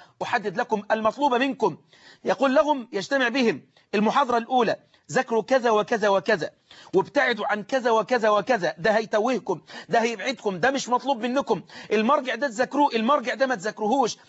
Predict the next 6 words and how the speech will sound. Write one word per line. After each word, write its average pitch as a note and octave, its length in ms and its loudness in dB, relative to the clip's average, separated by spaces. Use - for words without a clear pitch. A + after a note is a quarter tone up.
ده C4 140 2
مطلوب C#4 320 -2
منكم، B3 640 0
ده F#3 180 2
فوق C#4+ 260 -4
طاقتكم C#4+ 540 0